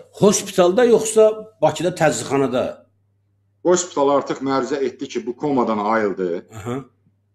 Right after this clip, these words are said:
Speaker 2: Axı mən yarımçıqam, mən danışmamışam heç nə.
Speaker 1: Aha.
Speaker 2: Dərhal qüvvələr gəldi, başı maskalı qüvvələr. Onları düzü tanımamışam.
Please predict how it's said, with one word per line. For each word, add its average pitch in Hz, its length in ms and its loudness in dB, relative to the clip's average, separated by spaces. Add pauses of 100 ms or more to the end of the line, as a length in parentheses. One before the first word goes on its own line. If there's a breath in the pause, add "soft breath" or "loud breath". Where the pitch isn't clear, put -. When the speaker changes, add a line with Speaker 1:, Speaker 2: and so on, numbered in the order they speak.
(200)
Speaker 2:
Axı 104 180 -8
mən 135 220 0
yarımçıqam, 143 560 0
mən 117 140 -4
danışmamışam 123 580 -4
heç 82 240 -12
nə. - 80 -20 (140)
Speaker 1:
Aha. 107 320 -14 (720)
Speaker 2:
Dərhal 147 420 2
qüvvələr 135 540 0
gəldi, 104 560 -2 (160)
başı 110 200 -8
maskalı 98 440 -6
qüvvələr. 90 340 -4
Onları 147 280 -2
düzü 123 180 -10
tanımamışam. 98 560 -8